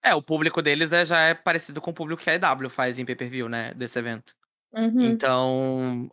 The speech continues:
Speaker 1: foi realmente um sucesso. Eu também fiquei muito chocado quando o Tanahashi meteu a mãozão na cara da Maika, porque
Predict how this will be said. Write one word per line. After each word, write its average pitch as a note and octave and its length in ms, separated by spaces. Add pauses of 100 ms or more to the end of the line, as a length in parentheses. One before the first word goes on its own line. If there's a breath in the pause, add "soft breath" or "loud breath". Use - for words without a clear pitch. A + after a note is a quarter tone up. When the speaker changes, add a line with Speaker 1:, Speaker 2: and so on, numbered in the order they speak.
Speaker 1:
foi C#3 200
realmente C#3+ 320
um D3 40
sucesso. D#3+ 440 (380 loud breath)
Eu D#3 80
também F3 220
fiquei F#3 160
muito F3+ 180
chocado E3 360
quando D3 180
o C#3 40
Tanahashi C#3 580
meteu C3+ 360
a C3+ 40
mãozão C3+ 320
na C3 100
cara C3+ 200
da C3 120
Maika, D3+ 420
porque D#3+ 800